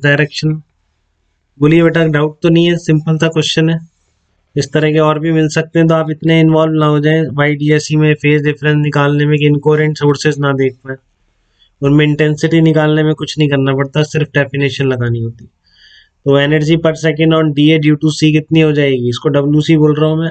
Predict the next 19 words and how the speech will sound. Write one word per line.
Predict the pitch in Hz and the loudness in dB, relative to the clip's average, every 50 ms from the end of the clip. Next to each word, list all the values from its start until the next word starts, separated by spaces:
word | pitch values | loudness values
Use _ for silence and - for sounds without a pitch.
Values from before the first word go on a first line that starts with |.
| - - - 135 | -8 -8 -4 -2
आई | 143 147 151 | 0 0 0
सी | 147 - - 170 160 156 | 0 0 0 2 2 2
into | 151 151 151 156 147 | 2 0 0 0 0
डीए | 135 143 143 147 147 143 | 0 0 2 2 2 0
cos | - 143 135 131 - | 0 -2 -4 -4 -4
sixty, | - 147 143 - - - 160 160 160 160 165 - _ _ _ _ _ _ - | -4 -6 -6 -6 -2 0 2 2 2 0 -2 -8 _ _ _ _ _ _ -4
सबको | - 151 143 143 139 156 160 147 | -4 -4 -4 -4 -2 0 0 2
ऐड | 143 147 143 147 143 | 0 0 -2 -2 -2
कर | 151 151 147 | -2 -2 0
दीजिए। | 151 160 151 151 165 160 160 160 160 _ _ _ _ _ _ _ _ _ _ _ _ _ _ _ - _ _ _ _ _ _ - | 0 0 2 2 2 2 2 0 -4 _ _ _ _ _ _ _ _ _ _ _ _ _ _ _ -20 _ _ _ _ _ _ -4
ठीक | 143 143 143 | -2 0 2
है, | 175 185 190 190 - _ _ _ _ _ _ _ _ _ - | 2 2 0 -2 -6 _ _ _ _ _ _ _ _ _ -4
सबको | 147 143 143 147 160 160 | -4 -4 -2 0 0 2
ऐड | 151 151 156 156 147 | 2 2 0 0 0
कर | 160 160 160 | 0 0 2
देंगे | 156 170 165 165 170 165 | 2 2 2 2 2 2
तो | 170 | 0
W | 151 139 151 151 151 160 165 170 | 0 0 0 0 2 2 4 4
by | 165 170 170 | 4 2 2